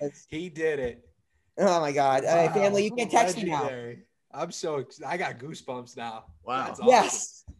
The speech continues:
Speaker 3: Yeah, all my
Speaker 1: Guys
Speaker 3: hairs are standing up. They're trying to
Speaker 2: All
Speaker 3: reach
Speaker 2: right.
Speaker 3: out to the heavens to say thank you.
Speaker 2: So let's go ahead and wrap this up. I know this is a long one. If you do like these long ones, let us know in the comments
Speaker 1: Yeah.
Speaker 2: on YouTube.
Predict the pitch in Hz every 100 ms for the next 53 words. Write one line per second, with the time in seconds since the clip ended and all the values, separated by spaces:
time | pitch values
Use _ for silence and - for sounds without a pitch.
0 | _ 185 - 427 - 156 - - 160 185
1 | 202 202 190 190 185 170 160 - 160 160
2 | 156 151 143 120 _ _ - 160 143 170
3 | 170 160 151 143 131 156 151 139 147 147
4 | 139 127 110 - 123 - 131 120 135 127
5 | 107 101 _ _ _ - 143 147 147 175
6 | - - _ _ - 175 170 185 160 151
7 | 160 165 147 165 160 147 143 160 151 151
8 | 139 135 143 147 147 147 143 143 131 -
9 | 135 156 233 196 180 175 175 143 147 147
10 | 143 143 139 107 123 156 151 - 147 147
11 | 147 127 123 147 147 156 135 147 139 170
12 | 190 - 190 185